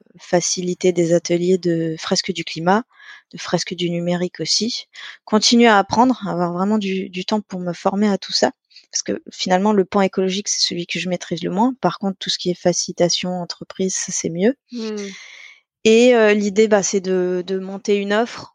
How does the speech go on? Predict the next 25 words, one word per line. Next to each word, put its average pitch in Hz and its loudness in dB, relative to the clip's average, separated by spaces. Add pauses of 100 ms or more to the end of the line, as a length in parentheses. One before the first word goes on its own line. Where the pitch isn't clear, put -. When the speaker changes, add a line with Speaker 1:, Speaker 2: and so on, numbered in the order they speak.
Speaker 1:
où, 208 0
hem, 170 0 (1400)
et 196 -4
c'est 220 0
ça 294 4
la 214 4
complexité, 208 -4
hein, 180 -8
c'est 190 -6
d'arriver 214 2
à 185 2
prendre 202 -10 (340)
toutes 311 2
ces 240 0
compétences, 208 -4
toutes - -12
ces 214 2
notions 240 -6 (800)
et 180 -8
de 175 -10
les 208 6
packager 214 0
dans 190 -4
un 175 -8
truc - -8